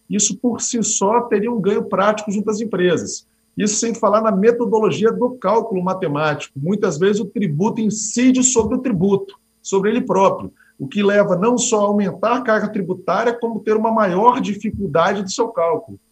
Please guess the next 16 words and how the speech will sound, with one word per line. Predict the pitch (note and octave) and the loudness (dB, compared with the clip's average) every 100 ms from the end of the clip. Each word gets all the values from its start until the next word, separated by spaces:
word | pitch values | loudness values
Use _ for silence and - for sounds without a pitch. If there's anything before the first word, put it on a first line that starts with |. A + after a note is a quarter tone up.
| _ _ - | _ _ -2
Então, | F3 F#3+ | -2 0
a | E3+ G3 | 2 2
reforma | G3+ F3+ E3+ - G3 A3 G3+ | 4 2 -2 2 4 4 2
tributária, | F#3+ D#3 C3+ E3 G3+ G#3+ C#3 - - _ | 0 -2 -2 0 2 4 2 -2 -14 _
uma | C#3 G3 A3+ G3 | -2 0 2 2
das | D#3+ C#3 | 2 0
grandes, | B2+ F3 A3+ F3+ D#3+ | 0 2 2 0 -4
do-, | A#2 C3 | -2 -2
dos | C3 D3+ | 0 -2
grandes | B2 G3 A3 | 0 0 2
aspectos, | G3+ - - F#3 G#3 - | 0 0 4 2 2 -4
pelo | - E3 | -6 -2
menos | F3 F#3+ | 0 0
que | - | 2
eu | G3 F#3 | 4 4
vejo, | C3 G#3 G3+ C#3 | 6 6 4 2